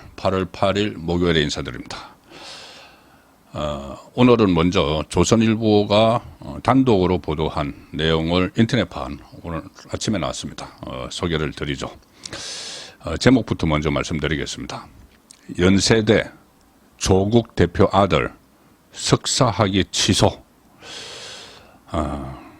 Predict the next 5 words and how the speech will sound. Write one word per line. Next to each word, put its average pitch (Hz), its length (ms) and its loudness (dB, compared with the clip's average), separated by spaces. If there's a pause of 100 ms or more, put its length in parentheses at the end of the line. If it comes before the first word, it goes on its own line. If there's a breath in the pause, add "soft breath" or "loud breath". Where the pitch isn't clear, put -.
(280 loud breath)
조원 98 560 4
씨인데 78 440 -2 (1200 loud breath)
조국 110 600 4 (500)
씨의 107 760 4
가족들은 78 720 -2